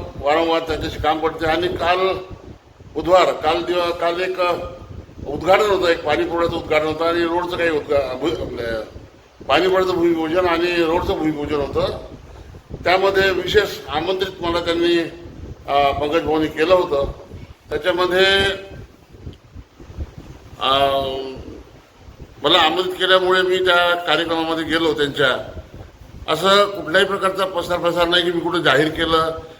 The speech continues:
की मी काँग्रेस सोडणार आहो, बीजेपीत जाणार आहो. राहिला प्रश्न, पेपरमध्ये जी बातमी आली असा मी कुठेही उल्लेख केला नाही. दादा, रणजितदादा कांबळे शेवट माझे नेते आहेत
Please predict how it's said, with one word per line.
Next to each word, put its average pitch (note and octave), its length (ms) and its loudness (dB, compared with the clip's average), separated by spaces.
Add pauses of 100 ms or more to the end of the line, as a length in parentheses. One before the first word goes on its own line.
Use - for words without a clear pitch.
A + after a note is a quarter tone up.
(220)
की D#3 80 -2
मी D#3+ 120 2
काँग्रेस D#3 380 2
सोडणार D#3 340 0
आहो, D#3 240 2
बीजेपीत C#3+ 360 -4
जाणार D3 340 2
आहो. C3+ 460 0 (380)
राहिला D#3 320 6
प्रश्न, F#3+ 680 2 (260)
पेपरमध्ये E3+ 760 0
जी E3+ 140 -2
बातमी D3+ 400 0
आली E3 440 0 (260)
असा D#3 200 0
मी F3 140 2
कुठेही E3 280 2
उल्लेख D#3+ 280 4
केला C#3 300 2
नाही. C3 260 0 (640)
दादा, E3+ 360 6
रणजितदादा F3 460 2
कांबळे F3 400 0
शेवट E3+ 240 0
माझे E3+ 220 2
नेते D#3 300 2
आहेत G#2+ 140 4